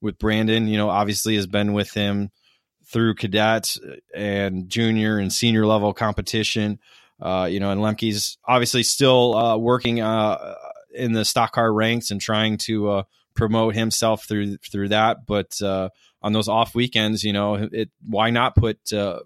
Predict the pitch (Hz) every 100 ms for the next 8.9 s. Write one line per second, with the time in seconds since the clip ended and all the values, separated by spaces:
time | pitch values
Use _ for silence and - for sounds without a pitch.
0 | _ 117 117 110 107 104 104 104 - 101
1 | 92 107 110 104 98 _ _ _ _ _
2 | 104 107 131 101 92 107 107 113 107 110
3 | 117 110 110 107 - 117 107 101 95 95
4 | 104 107 113 104 104 - _ - 117 120
5 | 113 98 107 107 107 98 104 104 - 107
6 | 101 98 _ _ - 107 - 113 107 110
7 | 110 107 110 110 104 101 98 90 117 107
8 | 65 110 98 95 92 110 104 104 87